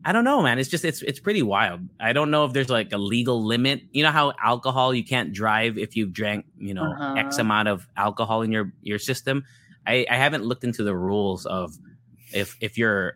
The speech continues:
Speaker 1: high, like, how much, how high can you be <laughs> before you drive? I don't even know how
Speaker 2: Yeah.
Speaker 1: they measure that. You need a blood test, I think. Um, so yeah, that, that's kind of the, one of the big changes that I noticed here. And, uh,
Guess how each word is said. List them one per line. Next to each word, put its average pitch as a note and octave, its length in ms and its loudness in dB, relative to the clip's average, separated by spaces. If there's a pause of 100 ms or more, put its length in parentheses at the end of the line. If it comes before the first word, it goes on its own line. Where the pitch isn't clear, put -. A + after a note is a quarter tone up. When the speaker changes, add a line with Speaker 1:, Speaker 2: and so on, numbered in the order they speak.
(140)
Speaker 1:
high, G#2+ 580 0 (300)
like, G#2+ 100 -2
how A#2+ 160 2
much, A#2+ 240 2
how B2 280 4
high A2+ 500 2
can C#3 120 0
you A2+ 120 2
be D3+ 420 2
<laughs> G3 320 2
before E3+ 320 -4
you D#3 180 2
drive? A2+ 420 -2 (200)
I C3+ 80 6
don't D#3 100 4
even C#3 140 2
know C#3+ 80 6
how C#3+ 60 6
Speaker 2:
Yeah. C3 120 2
Speaker 1:
they G#2+ 60 0
measure C3 280 0
that. F#2+ 120 0
You A2+ 80 0
need C#3 120 2
a A2+ 40 0
blood A2 340 -2
test, G2 240 -4
I F#2 100 -2
think. F#2+ 300 -4 (600)
Um, A2 540 2 (160)
so - 100 0
yeah, G#3+ 200 8
that, D#3 220 4
that's F3 180 2
kind F#3 160 2
of E3 100 2
the, C#3 80 2
one B2 200 0
of D3 80 2
the A#2+ 80 -2
big A#2 240 -2
changes A2+ 300 -2
that A2 120 0
I G#2+ 100 4
noticed G2 420 0
here. G2 320 -2 (440)
And, F#3+ 840 4
uh, C3+ 560 4